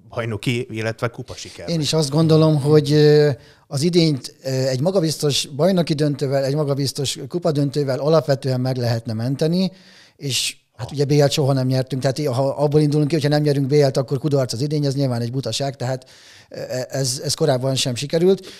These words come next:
Speaker 2: Viszont az idei Szeged valóban, ö, ahogy te is mondtad, gyakorlatilag minden poszton gyengébb, mint a Veszprém.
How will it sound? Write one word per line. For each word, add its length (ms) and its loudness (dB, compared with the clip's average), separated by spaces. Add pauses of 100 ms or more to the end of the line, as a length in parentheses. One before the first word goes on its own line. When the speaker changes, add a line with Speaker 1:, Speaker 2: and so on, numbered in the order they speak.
(140)
Speaker 2:
Viszont 560 -2
az 140 -2
idei 320 2
Szeged 520 0
valóban, 880 2
ö, 320 2
ahogy 320 0
te 140 0
is 120 0
mondtad, 260 -4
gyakorlatilag 400 -4
minden 360 -2
poszton 460 -6
gyengébb, 420 -4
mint 200 -10
a 40 -8
Veszprém. 580 -2